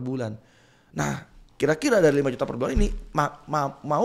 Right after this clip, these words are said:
nggak ya dia beli, kalau mampu sih mampu aja dia beli produk harga tas dengan satu koma dua juta, mampu aja. Cuman Anda pergerakannya agak lumayan butuh effort nih. Kalau harganya di bawah itu,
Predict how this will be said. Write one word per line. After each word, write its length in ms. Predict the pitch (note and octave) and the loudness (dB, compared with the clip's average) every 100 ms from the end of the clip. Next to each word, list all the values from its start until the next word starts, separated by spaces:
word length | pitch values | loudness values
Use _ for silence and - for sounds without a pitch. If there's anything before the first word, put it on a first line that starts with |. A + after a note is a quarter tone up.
| C#4+ | 2
nggak 160 | A3 | 2
ya 160 | F#3 A#3+ | 2 0
dia 240 | D#3 G#3 | 2 0
beli, 320 | E3+ D3+ D3+ - | 2 0 0 -2
kalau 160 | D3+ D3+ | 0 2
mampu 240 | B2+ A#3+ | 0 -2
sih 80 | C4+ | -4
mampu 320 | F#3+ B2 A2+ | -2 -4 -2
aja 240 | - G3 D#3+ | -2 0 0
dia 160 | C3+ | 0
beli 160 | C3+ B2 | 0 -2
produk 160 | A#2 D3+ | -2 -2
harga 320 | A#2+ A2 C3+ | -4 0 0
tas 320 | - - D#3 - | 0 -2 -2 0
dengan 160 | A#2 | -6
satu 240 | B2+ A#2+ C#3+ | -6 -6 -4
koma 160 | A#2+ | -4
dua 160 | G#2+ G#2 | -4 -4
juta, 240 | B2 - - | -4 -6 -4
mampu 320 | G#2 G2+ D#2 | -6 -6 -2
aja. 240 | C3+ B2 A2+ - - _ _ | -2 -2 -8 -12 -20 _ _
Cuman 240 | - A3+ C4+ - - - _ - | -2 0 0 -6 -20 -20 _ -4
Anda 240 | E3+ A3+ | 0 0
pergerakannya 640 | A3+ F3 C#3 A#2+ B2+ D#3+ | 0 2 2 2 0 0
agak 280 | G3+ D3+ C3 - | 0 2 0 0
lumayan 560 | C3 B2 A#2 A2+ A2 A2+ | -2 2 2 2 0 -2
butuh 240 | G#2+ - | -2 -2
effort 320 | - F#3 D#3 - | -4 -4 -6 -6
nih. 160 | A#2+ | -8
Kalau 240 | - A#3 B3+ | 0 2 2
harganya 480 | G#3 D#3+ C#3+ E3 | 0 -2 -4 -4
di 80 | D3 | -4
bawah 320 | C3 A#2+ B2+ | 0 0 0
itu, 320 | C3+ C3+ C#3 | -2 -2 -2